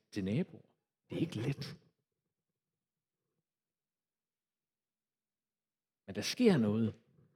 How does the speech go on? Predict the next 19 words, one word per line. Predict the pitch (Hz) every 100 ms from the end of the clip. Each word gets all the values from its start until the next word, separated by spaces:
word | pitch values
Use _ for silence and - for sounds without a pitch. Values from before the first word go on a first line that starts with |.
| -
når | 156
vi | 123 120
giver | 143 -
plads | 98 90 - - - _ _ _ _ _ _ _ -
til | 123
hinanden. | 85 69 73 _ _ _ _ _ _ _ _ _ _ _ _ _ _ _ _ _ _ _ _ _ _ _ _ -
Johannes, | 196 233 254 185
han | 220
kunne | 226 208
have | 180
satset | - 196 - 180 - -
alt | 190 196 - - - _ _
på | -
sig | 120 104
selv. | - 110 - _ _ _ _ _ _ _ _ _ _ _ _
Han | 180 185
fik | 226 -
tilbudt | - 247 226 214
de | 208